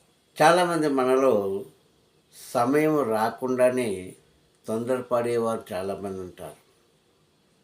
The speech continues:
అది ఆర్థికంగా కావచ్చు, మరొక విధంగా కావచ్చు, ఏ విషయంలోనైనా సరే తొందరపాటు పనికిరాదు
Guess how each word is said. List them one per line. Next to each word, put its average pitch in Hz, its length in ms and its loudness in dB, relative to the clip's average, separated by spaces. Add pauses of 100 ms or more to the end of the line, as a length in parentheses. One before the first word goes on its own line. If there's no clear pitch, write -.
(420)
అది 95 160 -6
ఆర్థికంగా 107 640 -2
కావచ్చు, 104 840 -6
మరొక 101 360 -4
విధంగా 113 460 -2
కావచ్చు, 107 680 -4 (640)
ఏ 139 140 6
విషయంలోనైనా 120 800 -2
సరే 95 680 -4 (520)
తొందరపాటు 113 1120 -2 (240)
పనికిరాదు 107 920 -4